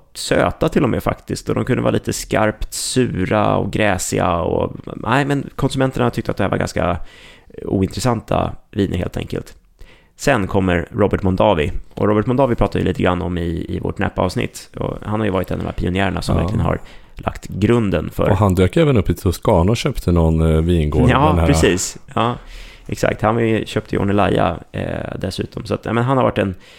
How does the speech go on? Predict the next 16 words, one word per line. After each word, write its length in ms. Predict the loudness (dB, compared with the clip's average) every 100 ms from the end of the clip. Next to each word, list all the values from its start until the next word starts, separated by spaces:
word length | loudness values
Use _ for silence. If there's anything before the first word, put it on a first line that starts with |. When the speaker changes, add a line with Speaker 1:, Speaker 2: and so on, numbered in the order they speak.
| -20 -20 -20
Speaker 1:
en 300 | -6 -4 -2
betydande 400 | -2 0 2 2
person 300 | 0 -4 -2
i 40 | 0
vinvärlden 440 | 0 0 0 0
och 200 | -2 -4 -4
han 160 | -4
är 160 | -4 -6 -6
tyvärr 340 | -2 0 -2
heller 200 | -2 0
inte 400 | 0 -2 -4 -4
kvar, 340 | -4 -4 -4 -4 -10 _
eh, 400 | -12 -10 -10 -10 -6
i 60 | -2
livet. 420 | 0 0 -2 -2
Men 200 | 0 0